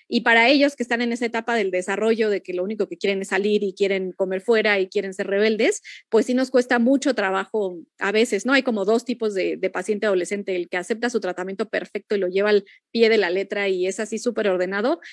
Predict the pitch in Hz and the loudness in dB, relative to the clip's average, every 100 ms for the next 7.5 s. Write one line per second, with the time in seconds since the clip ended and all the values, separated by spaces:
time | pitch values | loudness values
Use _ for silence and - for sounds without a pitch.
0 | - 220 214 202 202 220 254 202 180 175 | -8 2 4 4 4 0 0 -2 -2 -2
1 | 190 185 180 226 247 180 185 185 185 175 | -2 -4 -6 -6 -6 -6 -6 -6 -6 -6
2 | 175 180 165 170 185 202 196 185 - - | -8 -8 -10 -8 -6 -6 -4 -6 -4 -4
3 | 175 170 180 - 175 175 165 - 165 - | -4 -6 -6 -4 -4 -4 -6 -8 -8 -2
4 | 208 208 196 202 - _ 214 214 220 214 | 0 0 -2 -8 -12 _ -2 0 2 0
5 | 190 196 196 185 202 190 185 - - 190 | 0 -2 -2 2 2 2 -2 -10 -4 -4
6 | 185 165 165 185 180 180 175 175 170 170 | -4 -4 -4 -6 -4 -2 -2 -2 -4 -8
7 | - - 202 202 | -12 -4 0 2